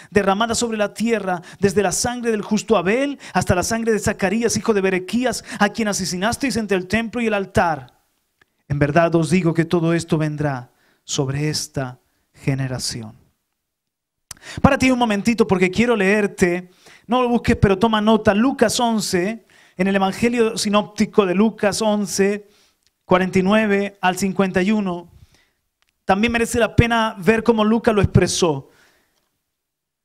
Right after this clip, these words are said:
Lucas once, cuarenta y nueve. Por eso la sabiduría de Dios también dijo:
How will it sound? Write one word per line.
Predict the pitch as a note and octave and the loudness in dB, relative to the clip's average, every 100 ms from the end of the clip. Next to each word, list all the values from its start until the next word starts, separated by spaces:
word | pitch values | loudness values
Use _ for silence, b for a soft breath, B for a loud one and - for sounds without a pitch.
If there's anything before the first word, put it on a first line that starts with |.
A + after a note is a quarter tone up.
| _ _ _ _ | _ _ _ _
Lucas | F3+ A3 A3 A3 G#3 | 0 2 2 0 0
once, | A#3 G#3+ A3+ | -2 -2 -2
cuarenta | G#3+ G3 F#3+ G3 | 0 0 2 2
y | |
nueve. | G3 G#3 E3 C3 A#2 _ _ _ _ _ _ _ _ _ _ _ | 2 2 0 -4 -10 _ _ _ _ _ _ _ _ _ _ _
Por | - G#3+ | -2 0
eso | C4 - C4 | 0 -2 0
la | A3+ | 0
sabiduría | - A3 F#3+ F3+ G3 C#4 D4 | -2 0 0 2 2 2 0
de | A3+ | 0
Dios | G#3 A3+ G#3 | 2 0 0
también | - F#3+ F3 G#3+ A3 G#3+ F#3 | -2 -4 -2 -2 -2 -4 -2
dijo: | G3 E3 - D3 - | -2 -2 -6 -10 -10